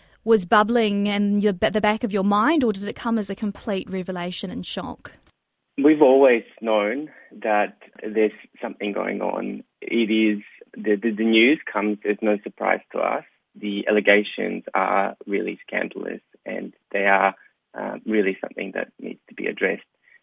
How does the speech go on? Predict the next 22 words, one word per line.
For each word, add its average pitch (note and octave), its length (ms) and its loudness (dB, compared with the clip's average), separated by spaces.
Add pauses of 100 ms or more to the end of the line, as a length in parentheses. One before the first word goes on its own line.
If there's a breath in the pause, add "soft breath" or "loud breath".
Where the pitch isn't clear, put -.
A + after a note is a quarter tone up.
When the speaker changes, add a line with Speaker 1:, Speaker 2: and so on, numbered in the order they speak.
(160)
Speaker 2:
Uh, G#2+ 200 -4
what A#2+ 240 4
we B2+ 160 6
know G#2 300 6 (180)
<laughs> - 140 -2
is G#2 160 -2
that G#2 100 2
there's G2 200 0
been F#2+ 300 -4
a G2+ 60 2
lot G#2 180 4
of G#2 80 -6
money, F#2+ 540 -4 (120)
uh, - 120 -8 (140)
pouring G2 320 -2
into G2 160 -10
offshore - 360 -10
processing. - 680 -4 (360 loud breath)
Uh, - 120 0
we A#2 160 6
believe G2+ 360 4
over G2 220 0